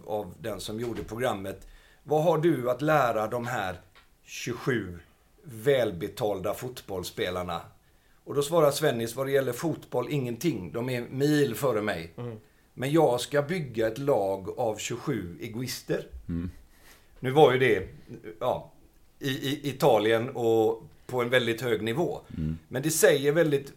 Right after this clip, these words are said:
Speaker 1: tycker jag, väldigt mycket om hur man bygger lag.
Speaker 3: Mm.
Speaker 2: Mm.
Speaker 1: Och det är någonting som intresserar mig enormt mycket. Hur man får ut det bästa av varje individ.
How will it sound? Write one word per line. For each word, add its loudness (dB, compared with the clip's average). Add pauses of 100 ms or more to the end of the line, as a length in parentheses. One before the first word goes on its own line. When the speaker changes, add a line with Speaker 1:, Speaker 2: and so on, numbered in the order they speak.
(100)
Speaker 1:
tycker -4
jag, 4
väldigt 0
mycket -4
om 2
hur -4
man -4
bygger -2
lag. -2 (140)
Speaker 3:
Mm. -4
Speaker 2:
Mm. -12
Speaker 1:
Och -4
det 2
är 0
någonting 0
som -6
intresserar -4
mig -8 (120)
enormt -4
mycket. -10
Hur 0
man 2
får -4
ut -4
det -10
bästa -6
av -4
varje -4
individ. -8